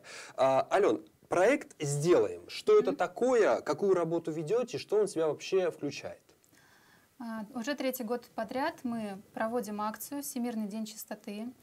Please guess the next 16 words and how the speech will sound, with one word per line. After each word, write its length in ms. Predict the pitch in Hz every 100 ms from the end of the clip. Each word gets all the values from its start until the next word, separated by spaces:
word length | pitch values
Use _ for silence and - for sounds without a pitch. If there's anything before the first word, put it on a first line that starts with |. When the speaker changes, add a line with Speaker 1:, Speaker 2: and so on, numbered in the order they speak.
| - _
Speaker 2:
Это 160 | - 240
мировая 400 | 240 240 254 208
акция, 380 | 214 - - 277
которая 560 | 254 220 220 202 202 202 -
взяла 340 | 254 208 233
начало 500 | 208 214 240 214 185 196
в 80 | 214
Эстонии. 600 | 226 - 196 196 240 269 - - - - -
А, 180 | 220 214
ежегодно 540 | 208 240 262 294 226
мы 160 | 214 226
убираем 560 | 214 233 240 220 190 190 _ -
природные 580 | 240 240 247 214 208 202
объекты 420 | 214 233 220 208
от 140 | 202
мусора, 440 | 220 240 - 285